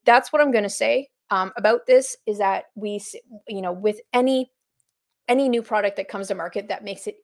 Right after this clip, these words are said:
easier for people to sell stuff, whether that's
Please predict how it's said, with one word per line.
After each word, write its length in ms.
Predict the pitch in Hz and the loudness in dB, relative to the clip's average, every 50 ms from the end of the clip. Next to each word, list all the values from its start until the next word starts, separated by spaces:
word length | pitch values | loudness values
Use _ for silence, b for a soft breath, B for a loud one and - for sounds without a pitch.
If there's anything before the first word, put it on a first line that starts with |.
| _ - | _ -10
easier 460 | 233 233 247 220 233 247 247 240 240 | -6 -6 -6 -4 -2 0 2 2 2
for 160 | 233 - 208 | 0 -4 -10
people 600 | 214 - - 196 190 190 - 180 175 175 170 - b b b b b b b b | -10 -10 -12 -12 -10 -6 -4 -2 -2 -2 -4 -6 b b b b b b b b
to 120 | - 180 | -16 -14
sell 320 | 175 - - 220 202 214 220 | -12 -6 -2 0 0 0 0
stuff, 340 | 214 - - 196 196 190 - | -2 -4 -4 -4 -4 -4 -4
whether 240 | 185 180 180 190 | -6 -4 -4 -4
that's 300 | 190 190 170 - - - | -6 -6 -8 -10 -14 -20